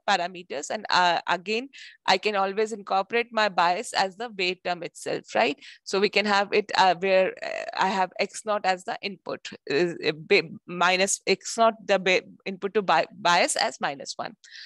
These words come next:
So what we do out here is I take the negative log likelihood for the linear regression, and, uh, this expression,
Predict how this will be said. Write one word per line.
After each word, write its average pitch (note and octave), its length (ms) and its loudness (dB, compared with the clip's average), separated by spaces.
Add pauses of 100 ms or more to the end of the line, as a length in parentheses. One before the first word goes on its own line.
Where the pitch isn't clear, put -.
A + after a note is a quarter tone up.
(120)
So G#3+ 260 6
what G#3+ 300 2
we C4+ 80 2
do C4+ 200 0
out A3+ 240 4
here B3+ 120 4
is B3 200 0
I G3+ 180 4
take G3 260 0
the A3+ 80 -2
negative G#3 420 -4
log A3 220 0
likelihood A3 440 -4
for A3 120 -8
the G3+ 100 -4
linear G3 280 -4
regression, G#3 480 -2 (760)
and, F#3+ 320 4 (280)
uh, F3+ 220 6
this G#3+ 240 -2
expression, A#3 680 0